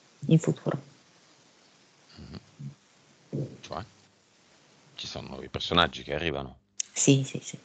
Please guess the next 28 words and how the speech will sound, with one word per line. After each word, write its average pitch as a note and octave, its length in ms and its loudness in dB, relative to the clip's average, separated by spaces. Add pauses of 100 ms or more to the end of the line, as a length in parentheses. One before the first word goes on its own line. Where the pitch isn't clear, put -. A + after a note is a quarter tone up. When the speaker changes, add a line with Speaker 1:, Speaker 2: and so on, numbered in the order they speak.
(1080)
Speaker 1:
Tante E3+ 320 6
altre D#3 300 6
cose D3 320 2
succedono C#3 600 4
nella C#3 260 6
sua - 180 0
vita, C3 340 0 (1160)
cambiando D#3+ 560 6
parecchio D3 520 4
l'assetto C3+ 760 4
attuale. G#2 520 0 (340)
Speaker 2:
Ma F#2+ 80 2
infatti A#2 280 6
è - 20 10
anche E2+ 140 4
un E2 60 0
po' - 80 -10
per - 160 -2
quello E2 240 8
che - 100 -4
non D#2 140 -2
è D#2 80 -2
così D2+ 200 -4
importante D2+ 600 -2
il - 60 -6
cinema D2+ 360 -4
di C#2+ 80 -2
adesso. C#2 560 -2